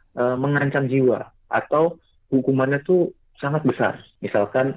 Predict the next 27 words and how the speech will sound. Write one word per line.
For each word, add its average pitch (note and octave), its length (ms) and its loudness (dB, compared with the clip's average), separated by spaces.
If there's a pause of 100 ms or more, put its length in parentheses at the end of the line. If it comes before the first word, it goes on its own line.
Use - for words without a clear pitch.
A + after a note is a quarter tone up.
hukuman G#2+ 340 -2
mati E3 720 0
atau A2 480 -2
hukuman A2+ 480 -4
seumur A2 240 -4
hidup, A#2+ 320 2
nah G#2 100 -2
itu - 220 -2
baru G#2+ 240 2
kita G#2+ 400 -2 (240)
ang-, G2+ 240 -4
gunakan G#2 320 -2
anggaran G2 400 -6
ini. F#2 340 -8
Kalau A#2+ 380 2
tidak, B2 640 0 (320)
eh, G#2 320 -2
bagi G#2+ 320 0
mereka A2 400 0
kita C#3+ 320 -4
akan B2+ 80 -2
lakukan A#2 320 -4
pendampingan, A2+ 800 -2
kita G#2+ 320 -6
akan A2+ 240 -6
berikan G#2+ 480 -4 (240)
arahan-arahan A#2 1120 -2